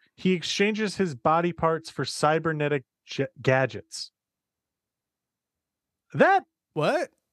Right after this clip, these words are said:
Speaker 1: does not happen in the movie.
Speaker 2: No, no, it does not.
Speaker 1: Now that Neo knows the Awaited One is on the scene,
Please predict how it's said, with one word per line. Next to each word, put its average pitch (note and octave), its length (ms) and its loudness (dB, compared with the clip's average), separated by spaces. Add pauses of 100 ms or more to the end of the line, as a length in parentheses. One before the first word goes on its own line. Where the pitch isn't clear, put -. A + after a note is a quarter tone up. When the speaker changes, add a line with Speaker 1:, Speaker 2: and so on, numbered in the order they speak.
(320)
Speaker 1:
does E3 220 2
not G3 220 2
happen F3+ 380 0
in A#2+ 120 -8
the A#2+ 60 -6
movie. B2 320 -2
Speaker 2:
No, C3+ 520 -4
no, A#2+ 180 -6
it C3 80 -6
does C#3+ 160 -6
not. C3 340 -6 (240)
Speaker 1:
Now A3+ 520 2
that C4 260 0
Neo A3+ 400 -2
knows F#3+ 520 -4
the C#3 380 0
Awaited F#3 520 2
One F3 500 0 (240)
is D3 240 0
on E3+ 400 0
the D#3+ 100 -2
scene, A2 680 -6